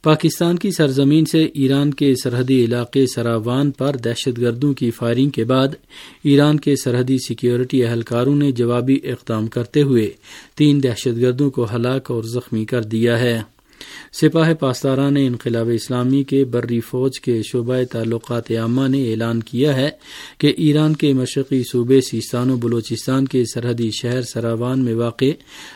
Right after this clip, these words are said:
پاکستان ایران مشترکہ سرحد کے قریب دہشت گردوں کے ساتھ ہونے والی جھڑپ میں ایک دہشت گرد کو ہلاک کرتے ہوئے ملک دشمن عناصر کی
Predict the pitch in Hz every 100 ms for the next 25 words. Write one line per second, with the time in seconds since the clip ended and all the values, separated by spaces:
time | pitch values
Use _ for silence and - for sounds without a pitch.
0 | _ 151 147 139 - 147 147 - 135 131
1 | 135 120 117 131 123 139 127 - 110 135
2 | - 120 - 120 131 131 160 _ - -
3 | - 135 135 - 127 135 135 147 135 120
4 | 120 113 - 117 117 117 117 113 107 117
5 | 139 139 131 160 _ - - 143 135 131
6 | 117 110 - 131 127 117 120 120 113 101
7 | 113 117 - 117 - 143 139 123 104 -
8 | _ - _ 131 139 135 127 120 117 139
9 | 127 - 127 120 117 - 123 120 107